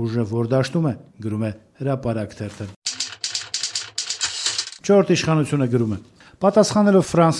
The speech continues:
քսանչորս հեռուստաընկերության լրագրողի հարցին, թե արդյոք վստահում է Վլադիմիր Պուտինին, Սերժ Սարգսյանն ասել է. "Ես ինձ շատ հարմարավետ եմ զգում նրա հետ հարաբերություններում"։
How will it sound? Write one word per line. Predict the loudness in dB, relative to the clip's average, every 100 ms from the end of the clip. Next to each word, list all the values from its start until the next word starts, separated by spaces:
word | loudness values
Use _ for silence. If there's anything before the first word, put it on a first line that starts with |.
| 0
քսանչորս | 2 2 2 2 2
հեռուստաընկերության | 2 2 2 0 2 0 0 0 2
լրագրողի | 0 0 0 0
հարցին, | 0 0 -2 -2 -4 -4
թե | 0 0
արդյոք | 2 2 2
վստահում | -2 -6 -4 -2 -2
է |
Վլադիմիր | -2 -2 0 -2 0
Պուտինին, | -2 2 2 0 -6 -4
Սերժ | -2 2
Սարգսյանն | 2 2 0 2 0
ասել | 0 -2
է. | -4 -12 _ -2
"Ես | 0 0 -2
ինձ | -4
շատ | -2 -4 -2
հարմարավետ | -2 0 2 2 2
եմ | 0 -4
զգում | -6 -4
նրա | -2 -2
հետ | -2 -2
հարաբերություններում"։ | 0 2 0 0 0 0